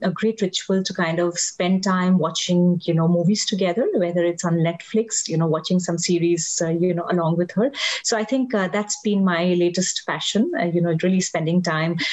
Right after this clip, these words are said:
with her, watching movies, you know, doing online shopping, uh, or learning new things. Like I've taught her how to bake, right? So we end up baking a few things, uh,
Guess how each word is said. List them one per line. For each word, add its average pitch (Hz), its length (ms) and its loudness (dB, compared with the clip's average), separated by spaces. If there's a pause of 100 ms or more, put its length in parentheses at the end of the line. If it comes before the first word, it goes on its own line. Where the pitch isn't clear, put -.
(140)
with 180 280 0
her, 190 340 0
watching 170 500 0
movies, 240 600 0
you 156 80 2
know, 160 180 2
doing 170 240 0
online 165 380 0
shopping, 233 600 0 (320)
uh, 175 100 0
or - 160 -2
learning 202 320 2
new 214 160 4
things. - 480 -2
Like 156 160 -2
I've 170 100 -6
taught 170 160 -2
her 180 80 2
how 175 120 2
to 165 100 0
bake, 160 260 -2 (220)
right? 170 240 -2
So - 140 -4
we 180 180 2
end 165 140 0
up 170 120 -2
baking 160 440 2
a 170 260 0 (140)
few 180 200 0
things, 165 460 -2
uh, 156 140 2